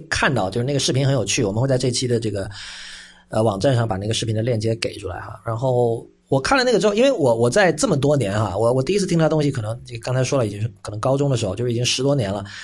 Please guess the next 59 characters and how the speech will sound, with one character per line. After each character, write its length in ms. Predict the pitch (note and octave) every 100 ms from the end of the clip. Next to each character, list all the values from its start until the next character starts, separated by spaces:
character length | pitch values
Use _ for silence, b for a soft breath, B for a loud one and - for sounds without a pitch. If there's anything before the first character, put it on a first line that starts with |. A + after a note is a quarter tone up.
| B
那 100 | F3
么， 240 | E3 D3+ D3+ - _ _
但 160 | G3 F3
是 80 | E3+
这 100 | G3
么 80 |
多 80 | E3
年， 160 | E3 D3+
每 220 | B2+ G2+
次 260 | G2+ G#3+ D#3
我 140 | A2
在 120 | C#3+
网 320 | C3 G#2 F2+ F#2
上 320 | C3 G2+ - _ _ -
看 480 | - A3 F3+ A#2+
到 320 | A2 G2+ G2 -
他 280 | - C#3 C3
的 140 | C3
一 100 | A#2
些 240 | G#2+ A#2 A2
行 320 | - G#2+ B2
踪 220 | E3 G3+
的 80 | D3+
时 140 | G#2+
候， 260 | F#2+ F#2 - B B B B B
我 60 | C3+
都 80 |
忍 160 | G3+ C3+
不 120 | C3
住 180 | E3 D3+
会 140 | E3
去 80 | D3
回 280 | B2 G#2 A2
顾 240 | - A3
一 40 | G2
下， 100 | F#2+
比 80 | G2+
如 120 | A2+
听 180 | - C#3
听 100 | C3+
以 120 | A2+
前 200 | G#2+ B2
比 80 | A2
较 120 | G#2+
喜 160 | - G2
欢 120 | G#2
他 80 | A#2
的 140 | A2+
歌 220 | A2+ B2+
啊。 120 | A2+
但 140 | A#2 G3
是 180 | G3 G3+
我 100 | D#3
每 240 | F#3 A2
次 260 | G#2+ - A3
回 300 | - B2 A#2+
顾 180 | D#3 D#3
都 200 | C#3+ C#3+
有 280 | F#2+ G2